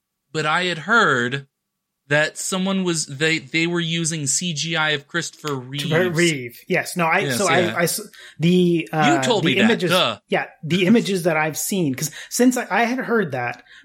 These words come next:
Speaker 2: but I hadn't seen any images, and since then the images I've seen have been of Christopher Reeve,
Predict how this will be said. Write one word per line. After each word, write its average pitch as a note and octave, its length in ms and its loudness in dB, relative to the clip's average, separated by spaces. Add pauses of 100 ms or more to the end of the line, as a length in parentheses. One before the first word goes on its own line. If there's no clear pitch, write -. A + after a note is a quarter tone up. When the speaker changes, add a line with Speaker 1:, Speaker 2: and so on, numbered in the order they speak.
Speaker 2:
but D#3 80 -2
I D#3 60 0
hadn't E3 160 -4
seen F3 240 -2
any D3 180 0
images, B2 320 -6
and B2+ 140 -6
since A3 300 2
then D3+ 200 0
the C#3 120 0
images D3 280 0
I've C3+ 140 -2
seen D3 160 0
have C3+ 200 -2
been C#3+ 180 0 (100)
of C#3+ 280 -2
Christopher - 400 -8
Reeve, G#3+ 340 -2